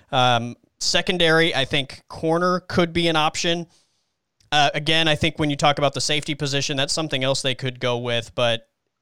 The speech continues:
you know, again, I don't know that you're addressing that at twenty-eight here when you look at what's available on the board. Um, they have one of the best offensive lines in the N F L, so I don't think that's really an option.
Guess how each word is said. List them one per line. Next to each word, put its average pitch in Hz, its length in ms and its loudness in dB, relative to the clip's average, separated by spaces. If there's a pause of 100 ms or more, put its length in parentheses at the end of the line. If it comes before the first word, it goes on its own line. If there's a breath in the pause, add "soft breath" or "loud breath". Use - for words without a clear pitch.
(260)
you 135 100 -10
know, 123 120 -4
again, 123 280 -2
I 117 60 0
don't 127 220 -6
know 127 100 -6
that 113 140 -10
you're 117 160 -8
addressing 110 460 -6
that 104 180 -2
at 98 100 -12
twenty-eight 110 560 -6
here 104 160 -10
when 104 140 -12
you 104 100 -10
look 104 180 -8
at 107 140 -6
what's 104 240 -6
available 107 400 -4
on 98 80 -6
the 95 60 -14
board. 107 340 -6 (420 loud breath)
Um, 135 280 2
they 139 100 2
have 143 120 2
one 170 160 2
of 165 40 -2
the 151 80 -2
best 147 240 0
offensive 151 340 -2
lines 147 460 -2
in 143 160 -8
the 143 140 -2
N 139 80 0
F 135 160 -2
L, 135 340 2 (640)
so 151 140 0
I - 20 6
don't 147 160 2
think 143 140 -2
that's 139 260 0
really 135 220 0
an 123 80 0
option. 123 420 0